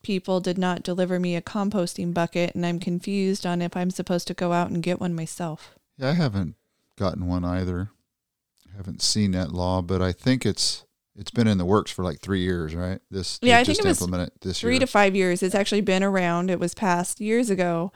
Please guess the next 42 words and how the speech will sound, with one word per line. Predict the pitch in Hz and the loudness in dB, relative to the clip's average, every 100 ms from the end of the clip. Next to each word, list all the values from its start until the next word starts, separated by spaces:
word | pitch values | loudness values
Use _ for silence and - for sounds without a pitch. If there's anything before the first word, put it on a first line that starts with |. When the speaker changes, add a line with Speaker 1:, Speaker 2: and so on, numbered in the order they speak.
| _ _ _ _ _ - | _ _ _ _ _ -6
Speaker 1:
but | 185 180 175 - _ | 2 4 4 0 _
it, | 185 - - _ _ _ | 0 0 -10 _ _ _
it | 190 | -2
was | 185 | -2
supposed | - 208 180 | 2 2 2
to | - | 0
be | 170 | -2
implemented | 170 170 180 165 165 180 - | -2 -4 -2 -2 -2 -4 -8
twenty | 175 185 | -6 -4
twenty-two. | 208 - 202 - 175 190 - _ _ | -4 -8 -8 -8 -8 -8 -12 _ _
Speaker 2:
Wow. | 80 78 71 - 90 _ _ _ | -12 -10 -8 -10 -14 _ _ _
I | 104 | -2
didn't | 95 92 90 | 0 0 0
get | 95 | 0
a | 90 | 0
chance | - 95 85 - | -2 -2 -2 -4
to | 85 | -6
look | 85 95 | -6 -6
at | 92 | -2
all | 92 87 | 0 0
the | 87 | -2
laws | 87 85 90 | -4 -4 -6
today. | - 90 | -8 -8
I | 87 | -6
just | 90 - | -4 -2
saw | 95 92 | 0 -2
the | 85 | -2
number | 90 92 90 92 - | -2 -2 -2 -4 -8
seven | - - 98 90 80 | -10 -4 -2 0 0
seventy, | - 90 87 87 | 2 2 0 -4
which | 87 - | -6 -4
I | 87 | -6
thought | - 78 - | -6 -8 -8
was | - | -14
crazy. | - - 110 95 98 92 82 87 71 | -16 -8 -4 2 2 2 -2 -6 -4
Speaker 1:
That's | 240 233 262 | 0 0 2
just | 262 - | -2 0
astronomical. | 190 185 - 180 165 170 175 165 165 | 0 0 0 0 0 -2 -2 -2 0
We | 180 | 0
do | 196 185 | 0 0
not | 180 175 | 0 0
need | 180 170 170 208 | -2 -2 -2 -6